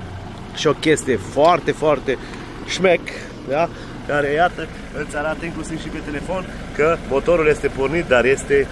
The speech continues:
în cupolă. Asta înseamnă că este într-un mod safe. Nu poate să-ți umble nimeni la el,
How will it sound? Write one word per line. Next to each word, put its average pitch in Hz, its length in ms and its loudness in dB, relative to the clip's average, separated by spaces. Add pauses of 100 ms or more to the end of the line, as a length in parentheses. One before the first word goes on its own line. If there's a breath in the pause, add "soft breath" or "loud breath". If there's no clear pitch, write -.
(120)
în 143 60 -4
cupolă. 139 600 -2
Asta 123 260 -2
înseamnă 131 360 0
că 110 160 -6
este 120 460 0 (420)
într-un 110 340 -4
mod 127 320 2
safe. 117 360 2 (320)
Nu 180 320 4
poate 135 220 2
să-ți 135 200 -6
umble 127 240 -2
nimeni 117 360 -2
la 131 140 -2
el, 139 140 -4